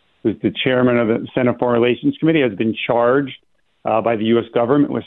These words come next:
several crimes, and his seat is up for re-election this year. And he is still running, and he has not dropped out of the race. And he is being challenged by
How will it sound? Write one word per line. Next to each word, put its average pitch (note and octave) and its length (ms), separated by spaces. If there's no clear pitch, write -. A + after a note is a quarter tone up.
several A#2 320
crimes, B2+ 500
and B2 180
his D3 220
seat D3 280
is B2 240
up B2+ 240
for B2 100
re-election A#2 540
this G#2+ 220
year. F#2 240
And B2 180
he D3 240
is D#3 200
still F#3 200
running, F3 300
and A2+ 120
he C3 160
has C#3 180
not C#3+ 400
dropped C#3 300
out C#3 160
of C3+ 60
the C3 60
race. C3+ 280
And B2 160
he C3 140
is B2 120
being B2+ 280
challenged E3+ 680
by C#3 180